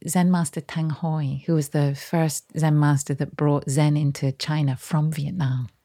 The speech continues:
So our kind of original patriarch master in Vietnamese Zen. And Master Tang Hoi, in his describing of letting go, um, breaking free of notions, he used the word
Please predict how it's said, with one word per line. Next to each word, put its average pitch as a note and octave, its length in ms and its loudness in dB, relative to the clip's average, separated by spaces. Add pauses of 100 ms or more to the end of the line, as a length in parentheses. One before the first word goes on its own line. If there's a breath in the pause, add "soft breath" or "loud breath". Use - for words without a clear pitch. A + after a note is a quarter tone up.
So C3 180 -4 (380 loud breath)
our C#3 160 -2
kind C#3 180 0
of C#3 140 0
original D3 600 2 (600 loud breath)
patriarch - 520 -2
master D3 600 4
in C#3+ 260 6
Vietnamese C#3+ 500 6
Zen. C3+ 380 4 (640 loud breath)
And E3+ 160 6
Master F#3+ 320 6
Tang D#3+ 240 2
Hoi, G#3 400 4
in D3 140 0
his G#3 340 0
describing D3+ 880 -2
of - 420 -8
letting D3+ 380 2
go, C#3+ 420 0 (400 loud breath)
um, D3 400 -4
breaking F3 340 2
free E3 280 -2
of D#3 100 -2
notions, D3+ 560 -2 (300 loud breath)
he F3+ 100 0
used F#3+ 220 4
the F3 80 2
word D3 340 -2